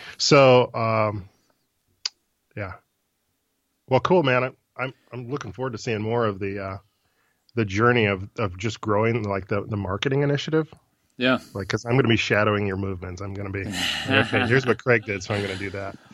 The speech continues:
Speaker 2: We're,
Speaker 1: Just gonna
Speaker 2: we're
Speaker 1: have some
Speaker 2: sponsoring
Speaker 1: play-
Speaker 2: our first podcast in two weeks. I'm really excited to see how that goes. I think that, I think that'll be a huge channel for us. Um,
Speaker 1: Yeah.
Speaker 2: so we'll see. Yeah.
Speaker 1: So I've been thinking a lot about this. Um,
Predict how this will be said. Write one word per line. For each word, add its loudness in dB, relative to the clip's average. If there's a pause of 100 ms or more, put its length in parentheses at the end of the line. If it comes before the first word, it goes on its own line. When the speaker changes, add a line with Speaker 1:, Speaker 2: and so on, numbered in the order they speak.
(220)
Speaker 2:
We're, 2
Speaker 1:
Just 4
gonna 2
Speaker 2:
we're 6
Speaker 1:
have 4
some -2
Speaker 2:
sponsoring 2
Speaker 1:
play- 4
Speaker 2:
our 4
first 0
podcast -2
in -6
two -6
weeks. -6
I'm -6
really -2
excited -4
to -8
see -4
how -6
that -8
goes. -14
I -6
think -12
that, -6 (560)
I 2
think 0
that'll -2
be -4
a -6
huge -6
channel -10
for -12
us. -14 (320)
Um, -12
Speaker 1:
Yeah. 0 (160)
Speaker 2:
so -10
we'll -8
see. -10 (120)
Yeah. -12 (260)
Speaker 1:
So -2 (120)
I've -2
been -6
thinking 2
a 4
lot 8
about 2
this. -8 (200)
Um, -2